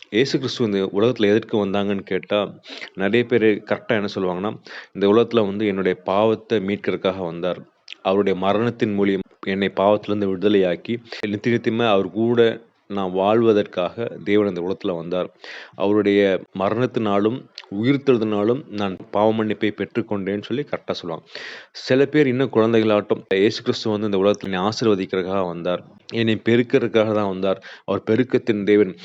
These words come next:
இந்த உலகத்தின் ஆசீர்வாதத்தை எல்லாத்தையும் கொடுக்க தான் இந்த உலகத்துல வந்தாருன்னு" சொல்லி ஒரு தவறான எண்ணம் வைத்திருப்பாங்க. இந்த ரெண்டும் இருந்தாலும், மூணாவதா நீங்க வந்து பாத்தீங்கன்னா, கடவுள் இங்க எதுக்கு வந்தாருன்னா,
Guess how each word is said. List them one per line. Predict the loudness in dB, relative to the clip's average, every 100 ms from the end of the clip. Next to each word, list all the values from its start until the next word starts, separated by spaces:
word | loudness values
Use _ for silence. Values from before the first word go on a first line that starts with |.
| -16
இந்த | -6 0
உலகத்தின் | 2 2 2 -4 -4 -4
ஆசீர்வாதத்தை | -4 -2 -2 -2 0
எல்லாத்தையும் | 0 0 0 -2
கொடுக்க | -2 0 0
தான் | 0
இந்த | -2 -4
உலகத்துல | -4
வந்தாருன்னு" | -6 -4 -2 -2 -4
சொல்லி | -8 -6
ஒரு | -4 -4
தவறான | -6 -6 -6 -6 -4
எண்ணம் | -6 -6 -6
வைத்திருப்பாங்க. | -8 -10 -14 -16 -18 _ _ -6
இந்த | 0
ரெண்டும் | 2 2 4 6
இருந்தாலும், | 6 4 2 2 0 -2 -4
மூணாவதா | 0 2 4 4 4 4
நீங்க | 2 0
வந்து | 0 0
பாத்தீங்கன்னா, | -2 -4 -6 -4 -6 -8 -18
கடவுள் | -2 2 2
இங்க | 2 0
எதுக்கு | -2 -2 -2 -2
வந்தாருன்னா, | -2 -4 -6 -12